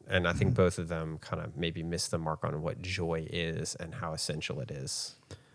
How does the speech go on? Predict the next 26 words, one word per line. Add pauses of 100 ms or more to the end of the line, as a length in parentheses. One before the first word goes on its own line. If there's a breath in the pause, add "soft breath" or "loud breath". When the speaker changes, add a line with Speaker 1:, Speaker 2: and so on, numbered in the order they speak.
(100 loud breath)
Speaker 2:
Well,
I
think
that's
a,
you
know,
it's
interesting
because
when
we
think
about
things
that
way,
I
always
try
to
say, (400 soft breath)
"All
right,
so
if,